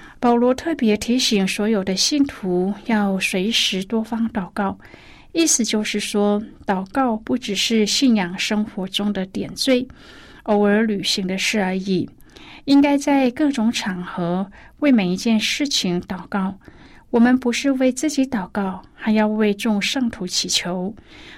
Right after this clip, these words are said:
更重要的是，我们的祷告必须靠着圣灵，也就是说，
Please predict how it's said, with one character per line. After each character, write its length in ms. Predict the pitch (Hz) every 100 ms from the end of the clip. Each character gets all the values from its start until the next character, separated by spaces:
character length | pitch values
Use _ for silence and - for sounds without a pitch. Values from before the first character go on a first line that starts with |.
| -
更 200 | 330 269
重 240 | 302 277
要 160 | 285 240
的 120 | 208
是， 440 | - - 226 202 202 -
我 100 | 214
们 160 | 208
的 140 | 220 262
祷 260 | 262 185 175
告 360 | - 262 - - - - -
必 160 | 302 285
须 200 | - 254
靠 320 | - 294 247
着 120 | 226
圣 360 | 190 - 269 226
灵， 340 | 175 170 190 - - - - _ - - - _ -
也 160 | 233 214
就 180 | 226
是 140 | 202 202
说， 420 | - 202 196 196